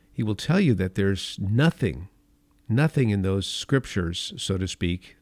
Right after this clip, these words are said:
that the Muslims use that acknowledge Allah as a friend. But what does our Bible say? John fifteen, thirteen and fourteen.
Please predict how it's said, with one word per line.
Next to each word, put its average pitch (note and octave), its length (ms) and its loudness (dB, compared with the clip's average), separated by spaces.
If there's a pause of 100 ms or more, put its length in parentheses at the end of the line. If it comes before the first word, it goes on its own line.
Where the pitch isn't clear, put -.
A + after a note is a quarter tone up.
that G2 180 -4
the F#2 60 -2
Muslims F2 500 -2
use A2+ 400 0 (840)
that G2+ 360 -2
acknowledge G2+ 640 2
Allah G#2 340 2
as E2+ 160 -2
a F2 80 -2
friend. D#2+ 560 -2 (2250)
But - 460 2 (560)
what A2+ 140 4
does G#2+ 160 6
our A2 160 6
Bible F2 340 2
say? C#2 340 -6 (460)
John G#2+ 320 0
fifteen, G#2 680 -2 (800)
thirteen G#2 440 -2
and F#2 120 -2
fourteen. F#2+ 580 -2